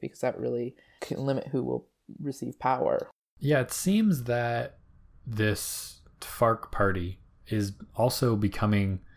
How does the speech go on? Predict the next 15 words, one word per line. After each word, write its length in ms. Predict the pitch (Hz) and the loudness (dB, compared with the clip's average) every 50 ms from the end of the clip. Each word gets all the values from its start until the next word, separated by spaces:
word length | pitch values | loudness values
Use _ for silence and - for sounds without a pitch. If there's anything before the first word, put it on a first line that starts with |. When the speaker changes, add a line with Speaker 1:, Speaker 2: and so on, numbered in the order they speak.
| - - - - - - | -20 -20 -20 -20 -10 -4
Speaker 2:
it's 260 | - 117 - - - | -2 -2 -2 -2 0
a, 440 | 120 110 110 107 104 104 104 107 - - | 0 0 2 2 2 2 0 0 -2 -4
it's 140 | 107 104 - | -8 -4 -4
a 120 | 110 104 | -2 -2
dividing 640 | 95 101 95 92 92 95 92 104 131 165 196 202 190 | -2 -2 -4 -4 -4 -4 -2 -2 0 0 0 0 0
force 500 | 185 - - - 208 226 226 175 156 160 | -2 -4 -6 -6 -4 -4 -2 -2 -2 -2
Speaker 1:
Mm-hmm. 80 | 147 117 | -2 -6
Speaker 2:
and 80 | 110 117 | -6 -4
also 460 | 110 113 135 - - - 135 120 113 | -4 -4 -2 -2 0 2 2 2 2
seemingly 520 | 104 - - 131 123 117 113 110 104 98 92 | 2 0 0 0 0 0 2 0 0 0 0
a 80 | 87 | -2
unifying 680 | 85 85 82 95 117 147 131 - - 95 87 82 85 82 | -4 -2 2 4 4 4 4 4 2 2 2 0 0 -4
force, 560 | - - - 87 85 92 - - - - - - - - - - - - - - - | -6 -8 -8 -8 -8 -8 -10 -10 -12 -14 -16 -18 -20 -20 -20 -20 -20 -20 -20 -12 -4
in 300 | - 110 107 104 104 98 | -2 0 2 2 2 2
that 600 | 101 107 104 101 98 98 98 101 - - - | 2 2 4 4 4 4 2 0 -2 -6 -12